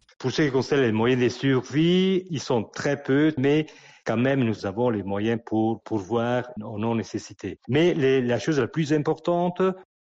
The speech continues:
c'est que la présence de l'Église,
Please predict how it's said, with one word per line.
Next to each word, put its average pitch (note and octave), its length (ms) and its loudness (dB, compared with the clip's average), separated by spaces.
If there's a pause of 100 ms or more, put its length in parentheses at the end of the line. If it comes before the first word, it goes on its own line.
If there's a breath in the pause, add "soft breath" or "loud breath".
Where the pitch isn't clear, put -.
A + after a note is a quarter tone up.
(180)
c'est D3 260 0
que D#3+ 420 4
la A#2 240 -2
présence C#3 800 -2
de A2+ 380 -4
l'Église, D3+ 680 -4